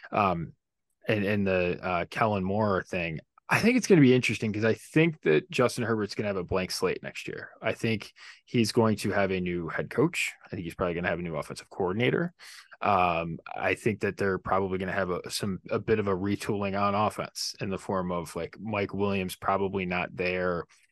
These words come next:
right? They're gonna need to restructure Keenan Allen. Like, between the two of them, they're due over sixty million dollars in cap hits next year. That can't happen. So they're gonna have to figure that out. I think it's gonna look very different. Uh, and I,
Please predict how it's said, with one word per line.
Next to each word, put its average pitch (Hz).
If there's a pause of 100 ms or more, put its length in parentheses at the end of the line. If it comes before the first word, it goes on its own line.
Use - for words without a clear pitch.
right? 87
They're 101
gonna 101
need 98
to 90
restructure 95
Keenan 95
Allen. 90
Like, 87 (120)
between 131
the 117
two -
of 113
them, 95
they're 95
due 98 (340)
over 104
sixty -
million 95
dollars 87
in 78
cap -
hits -
next -
year. 78
That 82
can't -
happen. -
So 92 (260)
they're 123
gonna 139
have 135
to 127
figure 117
that 95
out. 98
I 85
think 127
it's 113
gonna 123
look 104
very 101
different. 90 (420)
Uh, 101
and 120
I, 110